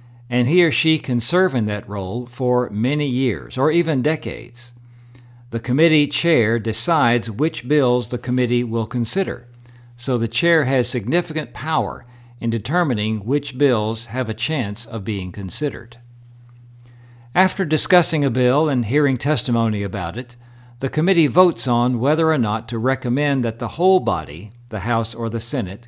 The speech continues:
consider it. If a majority of the committee votes against recommending it to the whole House or Senate, the legislation is usually dead.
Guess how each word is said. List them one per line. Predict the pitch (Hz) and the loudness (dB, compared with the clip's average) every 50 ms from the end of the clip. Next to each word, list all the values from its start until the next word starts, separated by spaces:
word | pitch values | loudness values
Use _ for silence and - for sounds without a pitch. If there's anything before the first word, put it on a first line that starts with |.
| - - | -12 -8
consider | 139 131 113 - - 196 170 110 73 | -8 -6 -4 -2 -2 -2 -2 -2 -4
it. | - - - - - - - - - - - - - - - - - - - - - - - - - - 143 | -8 -10 -16 -20 -20 -20 -20 -20 -20 -20 -20 -20 -20 -20 -20 -20 -20 -20 -20 -20 -20 -20 -20 -20 -8 -4 -2
If | 127 107 123 | -2 0 0
a | 123 | 0
majority | 123 120 104 110 139 160 175 180 170 151 156 139 | 0 0 0 2 4 6 6 6 6 6 4 2
of | 117 104 | 0 -2
the | 123 | -4
committee | - - 139 147 156 139 135 135 | -4 -2 0 2 2 2 0 -2
votes | 117 101 127 131 131 123 - - - | -2 0 0 0 0 -2 -4 -8 -10
against | 113 101 90 95 143 185 208 202 202 - - - - - | -10 -8 -4 0 0 2 2 0 -2 -4 -8 -10 -4 -2
recommending | 117 113 107 - 107 101 101 95 92 90 90 87 | -2 0 0 -2 -2 -2 -2 -2 -2 -4 -6 -4
it | 92 117 143 143 - | -4 -4 -6 -6 -8
to | - 123 | -8 -6
the | 98 110 92 | -6 -6 -4
whole | 117 120 117 107 104 90 | -2 -2 -2 -2 -2 -4
House | 101 110 101 95 95 - - | -4 -4 -4 -4 -6 -8 -8
or | 101 95 92 | -8 -8 -8
Senate, | - - 113 101 90 92 127 - - - - - - - - - - - - - - - | -6 -6 -6 -6 -4 -6 -8 -10 -12 -18 -20 -20 -20 -20 -20 -20 -20 -20 -20 -14 -4 0
the | 160 151 | 2 4
legislation | 143 143 131 135 131 - - 139 120 117 - - 123 113 113 113 113 - - | 4 4 2 0 -2 -2 0 0 0 0 0 0 0 0 -2 -2 -4 -4 -2
is | 127 123 107 98 | -2 0 0 0
usually | 131 143 151 127 98 85 82 85 90 | 2 2 2 2 0 -4 -6 -8 -8
dead. | 85 95 107 95 71 55 52 - - | -6 -4 -4 -4 -6 -8 -10 -14 -18